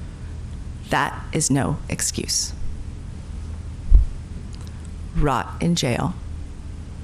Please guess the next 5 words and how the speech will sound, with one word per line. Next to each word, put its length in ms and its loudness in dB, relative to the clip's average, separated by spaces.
and 240 4
then 340 4
rot 300 0
in 160 2
prison. 400 4